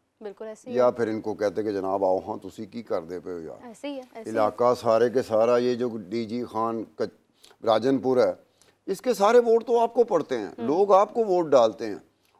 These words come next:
Speaker 2: और आप इनको सपोर्ट देते हैं। अब इनको अगर सपोर्ट देते हैं तो ये आपको कोई सपोर्ट देते होंगे, तो वो कौन सी सपोर्ट होगी? कुछ स्पोर्ट्स का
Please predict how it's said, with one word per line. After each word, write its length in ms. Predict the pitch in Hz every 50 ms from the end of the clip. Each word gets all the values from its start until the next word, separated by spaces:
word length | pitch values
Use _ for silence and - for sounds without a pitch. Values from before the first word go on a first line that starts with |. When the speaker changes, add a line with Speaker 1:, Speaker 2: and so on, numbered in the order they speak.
| _ _ _ -
Speaker 2:
और 140 | 226 240
आप 280 | 233 170 180 202 214 240
इनको 300 | 240 208 175 160 202 202
सपोर्ट 360 | 190 202 196 208 202 202 190
देते 240 | 185 185 165 - 185
हैं। 200 | 185 185 170 -
अब 180 | - 120 117 127
इनको 300 | 131 135 120 160 165 151
अगर 120 | 156 147
सपोर्ट 380 | - 123 - 127 135 147 156 139
देते 220 | 131 123 123 156
हैं 100 | 160 151
तो 100 | 160 151
ये 100 | 143 127
आपको 300 | 107 90 85 - 110 107
कोई 180 | - 139 139 123
सपोर्ट 320 | 117 135 139 143 143 139
देते 220 | 143 135 120 143
होंगे, 240 | 139 139 139 131 139
तो 380 | - - _ _ _ _ - 135
वो 60 | 120
कौन 280 | - 123 135 143 147 147
सी 100 | 180 175
सपोर्ट 340 | 131 120 139 143 143 131
होगी? 240 | 135 117 101 101 104
कुछ 180 | 101 110 120 -
स्पोर्ट्स 380 | - - 117 120 123 117 -
का 360 | - - 127 131 151 - -